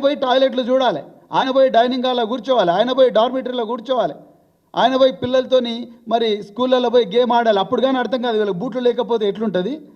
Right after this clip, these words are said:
వాళ్ళ పిల్లలకేమో బూట్లు ఉండి మంచిగా ఓక్రిడ్జో లేకపోతే రకరకాల కార్పొరేట్ స్కూల్లో వాళ్ళు చదువుతారు, ఈ పిల్లలకేమో పేద పిల్లలకు, ఆటో డ్రైవర్ల పిల్లలకు, రైతు కూలీల పిల్లలకు, ఇళ్లలో పనిచేసే మహిళల పిల్లలకు వాళ్ళు ఎందుకు బూట్లు ఉండకూడదండి? వాళ్ళకెందుకు స్పోర్ట్స్ డ్రెస్ ఉండకూడదు? వాళ్ళ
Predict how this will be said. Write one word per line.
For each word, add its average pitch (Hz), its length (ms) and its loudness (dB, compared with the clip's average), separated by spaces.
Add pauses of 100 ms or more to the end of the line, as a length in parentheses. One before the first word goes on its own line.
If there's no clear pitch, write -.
(320)
వాళ్ళ 208 240 2
పిల్లలకేమో 247 500 2
బూట్లు 226 240 -2
ఉండి 240 160 0 (100)
మంచిగా 220 300 0 (400)
ఓక్రిడ్జో 214 500 -2
లేకపోతే 208 340 -6
రకరకాల 202 440 -4 (520)
కార్పొరేట్ 214 340 2
స్కూల్లో 202 240 0
వాళ్ళు 208 200 2
చదువుతారు, 190 340 2 (380)
ఈ - 20 -8 (120)
పిల్లలకేమో 240 500 -2 (100)
పేద 254 160 4 (140)
పిల్లలకు, 208 340 0 (120)
ఆటో 240 240 2
డ్రైవర్ల 220 400 -2
పిల్లలకు, 202 280 -2 (120)
రైతు 233 260 -2
కూలీల 220 360 2
పిల్లలకు, 196 320 0 (120)
ఇళ్లలో 240 340 2
పనిచేసే 214 400 0 (360)
మహిళల 220 360 0
పిల్లలకు 208 300 0
వాళ్ళు 226 180 2
ఎందుకు 240 240 -6
బూట్లు 247 220 -6
ఉండకూడదండి? 254 480 -4 (100)
వాళ్ళకెందుకు 247 460 -2
స్పోర్ట్స్ 247 240 2
డ్రెస్ 247 180 -2
ఉండకూడదు? 269 360 -2 (420)
వాళ్ళ 214 120 4